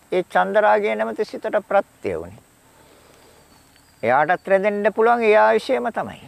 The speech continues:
මොකද ඒක සිතක් විතරයි. සිතුවිල්ලක් විතරයි.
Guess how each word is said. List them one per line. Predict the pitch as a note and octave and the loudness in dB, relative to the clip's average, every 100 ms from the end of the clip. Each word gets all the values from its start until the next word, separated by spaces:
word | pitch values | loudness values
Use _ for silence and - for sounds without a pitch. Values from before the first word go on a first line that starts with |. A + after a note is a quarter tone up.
| - _ _ _ _ _ - | -20 _ _ _ _ _ -12
මොකද | B2+ F#3+ | -4 -2
ඒක | G#3+ | -2
සිතක් | - G#3+ G#3+ - | -4 -2 -2 -4
විතරයි. | - G#2 D#2 C#2+ - _ _ _ _ _ _ _ - | -8 -8 -10 -12 -20 _ _ _ _ _ _ _ -12
සිතුවිල්ලක් | B2 D3+ D#3 G#3 - - | -2 0 0 0 -4 -6
විතරයි. | A3+ - - - | -16 -16 -18 -20